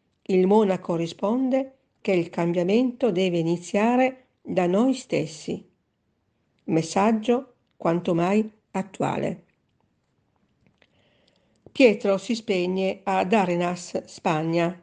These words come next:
nel millecinquecentosessantadue. Tanti i miracoli a lui attribuiti dopo la sua morte. Nominato patrono del Brasile e protettore delle guardie notturne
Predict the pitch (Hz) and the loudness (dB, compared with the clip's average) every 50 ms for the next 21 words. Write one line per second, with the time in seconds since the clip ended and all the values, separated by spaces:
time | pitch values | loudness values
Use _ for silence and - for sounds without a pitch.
0 | _ _ _ _ - 202 196 185 180 180 196 226 254 240 220 202 190 185 185 - | _ _ _ _ -4 0 0 2 4 4 4 4 4 4 2 2 2 0 -2 -4
1 | - 208 190 190 196 185 - - 226 233 247 247 247 - 247 240 - 254 - - | -4 -4 -2 -2 -4 -4 -2 0 0 2 2 0 -2 -2 -4 -4 -4 -4 -4 -2
2 | 254 233 - - 180 170 180 180 202 185 160 165 156 156 156 156 180 165 - _ | -2 -2 0 -2 -2 -2 -2 -2 -2 -2 0 0 0 0 0 -2 -4 -6 -10 _
3 | _ _ _ _ _ _ _ _ _ _ _ _ _ _ _ _ _ _ _ _ | _ _ _ _ _ _ _ _ _ _ _ _ _ _ _ _ _ _ _ _
4 | _ _ _ _ _ _ - 254 262 285 302 285 - - 262 - - 214 214 214 | _ _ _ _ _ _ 0 2 4 4 4 2 0 -2 -2 2 2 4 4 4
5 | 214 233 254 269 269 - 269 254 262 254 - - 220 208 214 240 262 285 277 262 | 4 4 2 0 0 0 0 2 0 0 -2 -2 0 0 2 2 2 2 0 -2
6 | - - 214 214 214 - - 220 208 202 190 170 170 170 - - 170 165 180 - | -2 -4 -4 -4 -4 -6 -4 -4 -2 0 0 -2 -2 -4 -6 -6 -4 -4 -4 -6
7 | - _ _ _ _ _ - 202 190 226 240 240 - 269 247 - - 254 262 240 | -12 _ _ _ _ _ -4 0 2 2 2 2 2 0 0 0 0 -2 -4 -4
8 | - - - 175 180 180 170 165 151 143 147 - - - - 156 165 170 - _ | -4 -2 -2 0 0 2 2 2 0 0 -2 -4 -6 -8 -6 -6 -6 -8 -12 _
9 | _ _ _ _ _ _ _ _ _ _ _ _ _ _ _ _ _ _ _ _ | _ _ _ _ _ _ _ _ _ _ _ _ _ _ _ _ _ _ _ _
10 | _ _ _ _ _ _ _ - 202 180 180 185 190 208 220 220 208 202 - 202 | _ _ _ _ _ _ _ -2 2 2 4 4 4 4 4 4 2 0 -2 -4
11 | 180 175 175 190 - - 208 202 202 190 185 180 170 175 - 180 196 185 180 175 | -4 -2 -4 -6 -4 -2 0 0 0 0 0 0 -2 -2 -2 -2 -2 -2 0 0
12 | 180 170 170 - 208 226 254 254 269 262 262 294 - _ _ _ _ _ _ _ | -2 -2 0 2 2 2 4 4 2 2 0 -2 -8 _ _ _ _ _ _ _
13 | _ _ _ _ _ _ - 202 196 202 - 185 175 180 185 175 - - 214 208 | _ _ _ _ _ _ -2 -2 -2 -2 -4 -4 -4 -4 -6 -4 0 2 4 4
14 | 190 185 175 165 180 175 165 175 170 165 202 202 196 190 175 165 165 170 160 165 | 4 4 2 0 0 0 0 0 0 2 2 2 2 0 -2 -2 -2 0 0 2
15 | 185 233 233 226 - - 180 170 175 180 180 - 214 220 233 233 | 2 0 0 -2 -4 -4 -2 -2 -2 -4 -2 0 0 0 0 -2